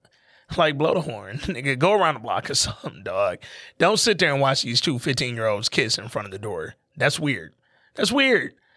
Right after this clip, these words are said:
And then Kanan was trying to get shit shaking, and Davina was like,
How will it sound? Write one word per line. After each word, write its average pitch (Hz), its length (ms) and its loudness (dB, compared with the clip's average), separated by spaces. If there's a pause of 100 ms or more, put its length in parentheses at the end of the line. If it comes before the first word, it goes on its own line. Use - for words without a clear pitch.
(420)
And 214 240 2
then 196 360 4 (140)
Kanan 190 280 4
was 156 120 4
trying 147 220 2
to 143 60 0
get 139 180 4
shit 139 240 2
shaking, 175 460 2
and 123 120 0
Davina 147 360 2
was 120 140 0
like, 117 340 0